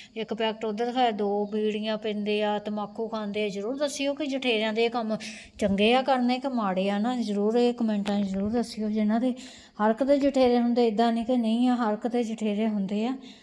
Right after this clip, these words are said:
ਤੇ ਇਹ ਦੇਖੋ ਹਾਲਾਤ ਇੱਥੇ ਦੇ, ਇਹ ਦੇਖੋ ਕੋਲ ਹੀ ਜਠੇਰੇ ਆ, ਜਠੇਰਿਆਂ ਦਾ ਸਥਾਨ ਆ, ਤਾਂ ਕੋਲ ਹੀ ਇਹ ਕੰਮ ਕੀਤਾ ਜਾਂਦਾ। ਤੇ ਇਹ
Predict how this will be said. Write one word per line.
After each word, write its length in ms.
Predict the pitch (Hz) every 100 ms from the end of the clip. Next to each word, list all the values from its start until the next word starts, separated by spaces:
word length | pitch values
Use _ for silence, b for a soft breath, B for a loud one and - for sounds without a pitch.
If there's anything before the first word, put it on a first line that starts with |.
| B _
ਤੇ 100 | -
ਇਹ 220 | 208 220 220
ਦੇਖੋ 320 | 214 214 214
ਹਾਲਾਤ 400 | 208 196 180 180
ਇੱਥੇ 360 | 180 - 208
ਦੇ, 280 | 196 202 233 240
ਇਹ 140 | 220 196
ਦੇਖੋ 240 | 190 202
ਕੋਲ 340 | 196 226 226
ਹੀ 100 | 247
ਜਠੇਰੇ 500 | 262 254 233 196 190
ਆ, 120 | 214 269 B B B B -
ਜਠੇਰਿਆਂ 440 | 202 214 214 220
ਦਾ 100 | 220
ਸਥਾਨ 380 | 220 220 202 202
ਆ, 80 | 220
ਤਾਂ 120 | 240
ਕੋਲ 420 | 240 208 208 220
ਹੀ 200 | 226 220
ਇਹ 120 | 226
ਕੰਮ 280 | 233 214 202
ਕੀਤਾ 340 | 196 196 196 190
ਜਾਂਦਾ। 280 | 190 190
ਤੇ 120 | 202 233
ਇਹ 320 | 220 233